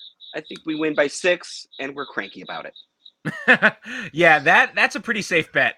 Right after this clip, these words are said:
Speaker 2: Well, the, the, the latter half is a pretty <laughs> safe bet.
Speaker 1: It's a safe bet.
Speaker 2: Yeah, Pitt fans are gonna be cranky about it, without a <laughs> doubt. Uh, because Cincinnati only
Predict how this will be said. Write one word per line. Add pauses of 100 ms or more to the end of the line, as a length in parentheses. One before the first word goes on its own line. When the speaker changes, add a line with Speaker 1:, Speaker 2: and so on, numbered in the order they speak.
Speaker 2:
Well,
the,
the,
the
latter
half
is
a
pretty
<laughs>
safe
bet.
Speaker 1:
It's
a
safe
bet. (140)
Speaker 2:
Yeah, (220)
Pitt
fans
are
gonna
be
cranky
about
it,
without
a
<laughs>
doubt. (600)
Uh, (300)
because
Cincinnati (120)
only